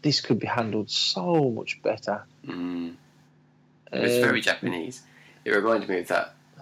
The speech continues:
Speaker 2: What year was it? I think it was, um, I think it was Sony last year when that guy came out and said,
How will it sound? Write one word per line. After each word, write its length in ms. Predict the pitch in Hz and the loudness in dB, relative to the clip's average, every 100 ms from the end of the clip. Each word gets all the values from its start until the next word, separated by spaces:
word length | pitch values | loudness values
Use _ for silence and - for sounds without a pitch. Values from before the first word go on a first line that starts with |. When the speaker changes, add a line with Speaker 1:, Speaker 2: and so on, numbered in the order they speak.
| - - | -20 -12
Speaker 2:
What 320 | - 139 - | -6 -4 -4
year 200 | 143 143 | -2 -2
was 180 | 98 82 | -2 -4
it? 80 | 87 | -4
I 40 | |
think 140 | - 131 | -4 -6
it 40 | |
was, 120 | 87 - - - _ - | -8 -12 -20 -20 _ -2
um, 460 | 92 92 87 85 78 - _ _ _ - | -2 0 -6 -10 -14 -20 _ _ _ -12
I 20 | - - | -10 -8
think 100 | 170 | -6
it 20 | |
was 120 | - | -4
Sony 340 | - 240 - - | 0 2 0 -2
last 320 | 71 - - | -2 -2 -6
year 140 | 82 | -10
when 160 | 90 87 | -8 -6
that 160 | 90 - | -6 -2
guy 200 | 95 92 | -2 -2
came 200 | 90 87 | -6 -8
out 100 | - | -8
and 100 | - | -10
said, 240 | 85 85 | -12 -12